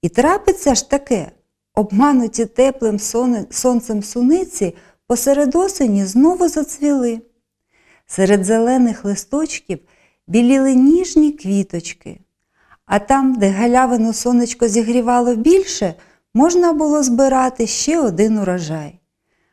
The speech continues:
Мабуть, з усього лісу злетілися на привабливий медовий запах жовті оси.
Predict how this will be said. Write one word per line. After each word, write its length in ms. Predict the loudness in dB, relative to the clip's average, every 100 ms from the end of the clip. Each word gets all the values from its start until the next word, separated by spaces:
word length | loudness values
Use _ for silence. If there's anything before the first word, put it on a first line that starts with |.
| _
Мабуть, 360 | -2 0 0 0
з 100 | -2
усього 520 | -2 0 0 2 2
лісу 420 | 2 2 0 -2
злетілися 800 | 0 0 -2 -2 0 0 -2 -4
на 140 | -4 -4
привабливий 720 | -2 0 2 2 0 -2 -2
медовий 520 | -2 -2 -2 0 -2
запах 600 | -2 -2 -4 -6 -8 -8
жовті 480 | -6 -4 -4 -4 -2
оси. 600 | 0 0 -2 -8 -14